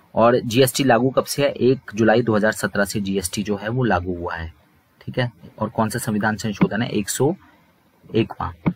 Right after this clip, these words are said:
इनकम टैक्स कौन इकट्ठा करता है? तो केंद्र सरकार जो है वो इनकम टैक्स इकट्ठा करती है। भारतीय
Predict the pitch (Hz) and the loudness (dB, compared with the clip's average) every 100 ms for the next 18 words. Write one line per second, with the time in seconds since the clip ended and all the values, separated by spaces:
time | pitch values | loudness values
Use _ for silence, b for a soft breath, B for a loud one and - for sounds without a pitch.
0 | b b - 131 135 160 156 - - - | b b 2 4 4 4 4 2 -4 2
1 | 135 135 143 - 120 131 135 131 117 127 | 4 4 0 -4 -2 0 0 0 0 -2
2 | 131 135 123 113 117 113 165 110 107 113 | 0 0 2 2 2 2 2 2 0 -4
3 | 117 113 101 104 101 107 - 104 - 104 | -2 -2 -2 2 2 0 -6 -10 -8 -8
4 | - 95 - 113 131 B B B B - | -8 -10 -4 -4 -4 B B B B 2
5 | 123 131 - | 2 4 2